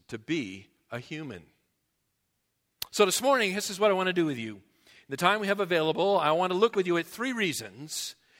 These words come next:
three reasons why work is not something we do for money, but is a critical component of what it means to be created in the image of God. It is a critical component,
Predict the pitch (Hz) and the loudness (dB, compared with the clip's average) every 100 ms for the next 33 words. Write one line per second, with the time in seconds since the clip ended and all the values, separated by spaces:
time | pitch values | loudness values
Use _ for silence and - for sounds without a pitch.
0 | _ _ 202 254 269 233 185 175 165 151 | _ _ 0 2 2 2 2 0 -2 2
1 | 170 170 156 190 214 180 156 147 202 233 | 4 6 4 4 4 2 -2 2 2 2
2 | 214 170 139 139 135 - 117 120 139 196 | -4 -4 -6 -6 -6 -6 -4 -2 -2 -6
3 | - _ _ _ _ _ _ _ _ - | -16 _ _ _ _ _ _ _ _ -20
4 | - 151 156 160 156 156 151 - 233 285 | 2 4 4 2 0 0 -2 0 0 2
5 | 254 233 226 220 185 160 - 208 220 190 | -2 0 0 0 -4 -6 -2 2 2 2
6 | 165 165 147 160 170 165 156 214 165 165 | -2 -2 0 2 2 0 -4 -2 -2 -4
7 | - - - - 151 147 - 165 165 147 | -10 -16 -18 -8 -4 -4 -2 0 0 0
8 | 123 123 123 110 110 98 113 80 - _ | -4 -6 -6 -8 -8 -6 -6 -6 -18 _
9 | _ _ _ _ _ _ _ _ _ - | _ _ _ _ _ _ _ _ _ -2
10 | 147 151 139 131 - 208 214 220 202 196 | 0 0 -2 -2 2 2 2 -4 -4 -8
11 | - 185 135 123 131 - | -4 -4 -4 -6 -10 -14